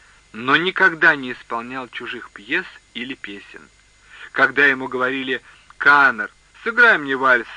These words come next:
из "Кавалера роз", Каннер, скрипя остатками коричневых зубов, сипел: "Каннер не играет". Ему нужно было говорить так: "Каннер,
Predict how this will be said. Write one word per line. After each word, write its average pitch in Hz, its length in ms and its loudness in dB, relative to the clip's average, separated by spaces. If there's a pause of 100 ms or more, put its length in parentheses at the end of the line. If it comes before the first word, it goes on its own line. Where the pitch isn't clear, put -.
(140)
из 131 180 -6
"Кавалера 127 500 0
роз", 117 240 -2 (720)
Каннер, 151 500 2 (100)
скрипя 127 760 -2
остатками 127 840 -4
коричневых 120 760 -10
зубов, 113 360 -8 (220)
сипел: 110 420 -10 (920)
"Каннер 117 520 2
не 113 280 -10
играет". 110 580 -2 (1400)
Ему 170 360 -2
нужно 220 320 -2
было 196 220 0
говорить 165 440 -4 (100)
так: 92 340 -6 (240)
"Каннер, 95 360 -6